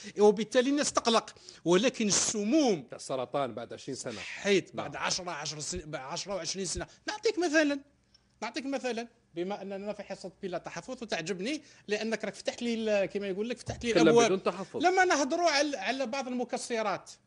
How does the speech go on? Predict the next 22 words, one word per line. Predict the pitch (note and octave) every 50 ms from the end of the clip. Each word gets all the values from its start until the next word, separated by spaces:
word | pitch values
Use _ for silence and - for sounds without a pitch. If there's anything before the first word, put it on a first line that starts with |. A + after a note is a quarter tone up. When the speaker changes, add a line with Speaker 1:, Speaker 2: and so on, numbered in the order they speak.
| _ _ _ _ _ _ _ _ _
Speaker 1:
بعض | - D#3+ E3 D#3+
المكسرات، | E3 E3 D#3+ - E3 - - E3+ D3+ C#3 B2+ A#2 - - - - - - -
عبالك | G3+ B3+ E4 E4
بأن | C#4 D#4+ C#4+ C4+ C#4 C#4
المكسرات | C#4 C4 B3+ A#3+ B3 C#4 A3 - - G#3 G#3 B3+ D#4 D4+ D#4
فيها | - D4+ C4+ A3+ G#3+
واحد | A3 G#3 - D#3+
المادة | F3 F#3+ G#3+ D4 C#4+ A#3+ F3 D3 D#3+ D#3+
سامة | D#3 - - - D#4 D4+ C4+ G#3 F3+ F3+ F3+ G#3 A#3+ - _ _ _ _
فطريات، | - - A#3+ G#3+ - F#3 F3+ E3+ E3 F3+ A3+ D4 D4+ D4+ - - _ _ _ _ _
سي | - - -
لي | F3 F#3 F3+
زافلاتوكسين، | E3 A#3+ A#3+ - B3 A3+ G#3+ - G3+ - - - F#3 D3
لي | C#3+ E3+
ميكوتوكسين، | G#3 B3+ - - A3 - G#3 - - - C#4+ C#4
تطلق | - B3 A#3 G3+ F#3+
واحد | G3 - F3
المادة | F3+ G#3 A3+ F#3 E3 F3
سامة | D#3+ - - A#3+ B3 G#3+ G#3 C4+ C#4+ - - - -
يسموها | - - A3 A3+ G#3 G3+
لي | G3+ G3
زافلاتوكسين. | F3 G3 G3 - F#3+ F#3 - E3+ - - - C3